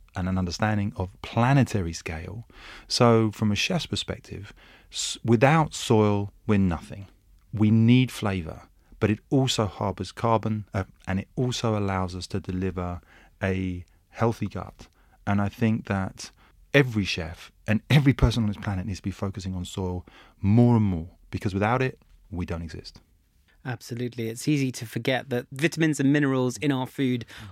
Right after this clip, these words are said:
Speaker 2: are literally the vitamins and minerals that were in that soil.
Speaker 1: Yeah.
Speaker 2: Kind of
Speaker 1: Well, this was the issue that, that I was really driving home with the World Food Programme is, is that, y-, you know, if you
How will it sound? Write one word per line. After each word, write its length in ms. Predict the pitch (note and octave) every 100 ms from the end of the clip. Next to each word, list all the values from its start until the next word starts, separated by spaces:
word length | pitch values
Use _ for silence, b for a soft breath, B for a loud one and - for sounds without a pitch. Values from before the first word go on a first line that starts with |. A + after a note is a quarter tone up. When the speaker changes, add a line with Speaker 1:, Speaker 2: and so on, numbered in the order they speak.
| B
Speaker 2:
are 140 | C3
literally 540 | C#3+ D#3 - - C3+ B2
the 100 | A#2+
vitamins 480 | B2 - B2+ A#2+
and 120 | A#2+ B2
minerals 340 | A#2+ A#2+ A2
that 100 | B2
were 160 | B2+ B2+
in 160 | B2
that 160 | A#2+ -
soil. 400 | - A#2 G#2 G#2
Speaker 1:
Yeah. 120 | C#3+ D#3 B B B
Speaker 2:
Kind 120 | B2+
of 200 | A#2+ A#2 -
Speaker 1:
Well, 120 | C3
this 120 | D3+
was 100 | D3+
the 100 | A#2
issue 180 | C3 A2+
that, 240 | G#2+ G2+
that 120 | G#2 G2
I 100 | G2+
was 200 | G2 F2+
really 200 | A2+ G2
driving 300 | A2 G2 F#2+
home 160 | G2+
with 60 | F#2
the 60 | F#2
World 200 | F2+ -
Food 180 | F3+
Programme 340 | - E2 E2+ E2
is, 140 | E2
is 80 | F2+
that, 140 | G#2 -
y-, 140 | A#2+
you 120 | A2+
know, 80 | A2
if 140 | G#2
you 120 | D3